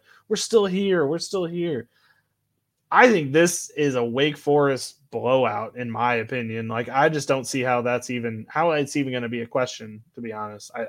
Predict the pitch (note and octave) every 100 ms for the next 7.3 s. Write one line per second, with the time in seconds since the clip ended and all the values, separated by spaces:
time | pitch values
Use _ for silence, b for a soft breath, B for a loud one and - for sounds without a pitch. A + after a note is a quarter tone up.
0 | A2+ A2+ A#2 - - _ _ _ _ _
1 | _ _ D#3 F#3 F3+ F3 D#3 C3 - -
2 | D3 D#3+ D#3 C#3+ C#3 C#3 C#3+ C#3+ D3+ D3+
3 | C3 C3+ C#3+ C#3+ C#3+ C#3 B2+ C3 B2 B2+
4 | - B2+ C3+ D#3+ D3 C3 C3 G#3+ G#3 F#3
5 | D#3+ D3 D#3 C#3+ C#3+ D3 C#3 C3+ C#3 C3
6 | A#2+ C3 C3 B2+ A#2+ B2 A#2+ A#2+ A2 -
7 | B2+ C3